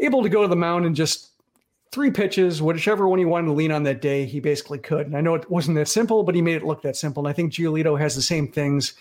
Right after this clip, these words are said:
You know, I, I think of, like, Dallas Keuchel, and he could, you know, have, you know, he had, took Cy Young votes last year and could do the same thing again. But, uh, you know, he, he does it with just a way that requires a bit more luck. Lance Lynn, uh, you know, just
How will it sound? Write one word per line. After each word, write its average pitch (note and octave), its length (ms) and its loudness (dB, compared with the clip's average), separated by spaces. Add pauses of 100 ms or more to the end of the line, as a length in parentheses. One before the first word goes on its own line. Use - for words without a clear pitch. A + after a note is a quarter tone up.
(440)
You F3+ 80 0
know, E3+ 80 2
I, E3 140 0
I E3+ 40 0
think E3+ 160 0
of, D#3+ 80 2
like, D#3 140 -2
Dallas D#3 300 0
Keuchel, A3+ 400 2
and D3 280 -4 (220)
he A#3 100 -2
could, G#3+ 280 -2
you F#3+ 100 2
know, E3 100 2
have, D#3 640 -2
you D#3+ 100 -6
know, B2 200 -6
he C#3 240 -8
had, C#3+ 240 -4
took D#3 180 -8
Cy D#3+ 180 -2
Young D#3+ 280 2
votes E3+ 240 0
last G3 320 2
year C#3+ 100 -2
and C3 140 -2
could D#3 100 0
do E3 100 2
the A2+ 80 -2
same F3+ 220 0
thing D#3 120 0
again. F3 300 0
But, C#3+ 240 -2 (560)
uh, D#3+ 360 2
you G3+ 100 2
know, F#3+ 200 2
he, F#3 380 -2
he F3+ 80 2
does F#3 200 2
it F3+ 80 4
with E3 160 2
just - 260 -2
a E3 80 4
way D#3 200 2
that D3 120 0
requires D3+ 380 -2
a A#2+ 40 -10
bit C#3+ 120 -4
more C3 220 -2
luck. F#3+ 340 0 (180)
Lance F3+ 360 -2
Lynn, F#3 420 2 (840)
uh, C#3+ 480 -2
you C4 120 2
know, G#3 80 2
just G3+ 340 -6